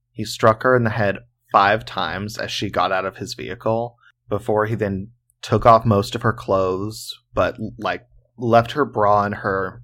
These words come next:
sweater on, but just, like, pushed them up above her breasts before he repeatedly stabbed her in the chest. On May sixteenth,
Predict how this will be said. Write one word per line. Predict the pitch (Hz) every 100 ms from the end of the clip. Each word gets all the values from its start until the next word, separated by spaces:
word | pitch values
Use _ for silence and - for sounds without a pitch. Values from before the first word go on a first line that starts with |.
| -
sweater | - 95 92 104 -
on, | 110 110
but | 110 120
just, | 127
like, | 143 -
pushed | 107 -
them | 95
up | 92 -
above | 95 87 -
her | 92
breasts | 90 80 101 - - - _ _ -
before | 101 113 107
he | - 120 107 110 123
repeatedly | 107 107 - - 117 113 104 98
stabbed | 92 - - 95 90 -
her | 113 113
in | 98 85
the |
chest. | - - - 120 - - - _ _ _ _ _ _ _ _ -
On | 117 113
May | 110 117
sixteenth, | - 113 - - 92 98 123